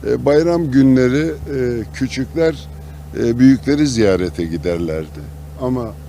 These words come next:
e, öyle bir durumla karşı karşıyayız ki, e, şimdi aile büyükleri evlatlarını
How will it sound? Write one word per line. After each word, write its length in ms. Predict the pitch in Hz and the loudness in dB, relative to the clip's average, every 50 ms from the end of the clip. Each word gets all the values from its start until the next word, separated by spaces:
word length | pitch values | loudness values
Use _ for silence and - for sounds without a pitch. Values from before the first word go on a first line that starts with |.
| - 139 | -12 -8
e, 360 | 117 113 110 107 107 - - 123 | -6 -4 -4 -4 -6 -4 -4 -2
öyle 240 | 123 135 156 151 | -2 -2 -2 -4
bir 160 | 147 135 117 107 | -4 -6 -4 -4
durumla 360 | 113 117 120 117 117 113 104 | -4 -2 -2 -2 -2 -2 -2
karşı 400 | - 113 113 110 107 - - - | -2 -2 -4 -4 -4 -6 -8 -6
karşıyayız 680 | 107 101 95 80 73 - 90 87 87 82 73 - - | -4 -4 -4 -4 -6 -8 -6 -6 -6 -6 -8 -10 -10
ki, 120 | - 143 | -10 -10
e, 1040 | 165 175 - - - - - - - - - - - - - 101 107 110 107 101 101 95 | -10 -10 -12 -14 -16 -16 -16 -16 -16 -16 -16 -16 -16 -14 -10 -8 -6 -4 -4 -4 -4 -6
şimdi 460 | - 135 147 147 139 131 117 101 78 - | -4 -2 0 2 2 2 2 0 -2 -2
aile 500 | 113 107 117 120 127 123 143 151 143 120 | 0 2 2 4 2 2 0 -2 -2 -2
büyükleri 460 | 110 107 101 92 73 76 101 113 131 156 | 0 0 0 -2 -2 -4 -4 -4 -4 -2
evlatlarını 920 | 156 139 117 113 117 120 120 117 - - 107 113 107 107 113 117 139 170 | -2 0 0 2 2 2 2 0 0 -2 -4 -4 -2 -2 -4 -4 -4 -4